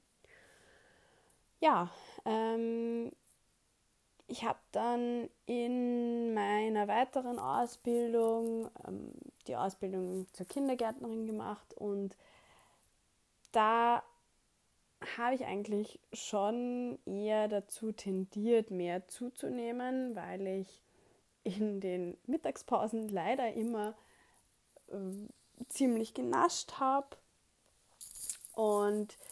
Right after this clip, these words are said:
ich habe mich eigentlich immer schon sehr viel bewegt, aber ja, die Süßigkeiten waren halt einfach zu viel, muss ich ehrlich sagen. Ich war nie wirklich dick,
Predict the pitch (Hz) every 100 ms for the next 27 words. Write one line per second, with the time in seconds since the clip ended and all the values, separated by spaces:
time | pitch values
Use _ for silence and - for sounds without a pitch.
0 | - - - 190 208 214 247 240 190 208
1 | 214 - 262 233 214 190 - - 170 175
2 | 190 196 185 180 208 240 - - - -
3 | - - 185 196 190 196 196 196 - -
4 | _ _ _ _ _ - 190 170 156 -
5 | - - - 208 233 220 220 196 - 196
6 | 190 - 196 196 196 196 190 - 190 175
7 | 160 185 170 170 - 147 - 156 - -
8 | 170 302 359 381 - - - - - -
9 | - 208 190 190 - 85 170 - 240 285
10 | 302 - - - _ _ 466 - - -
11 | - - 202 196 208 233 247 240 - 214
12 | 226 220 196 - _ 226 269 -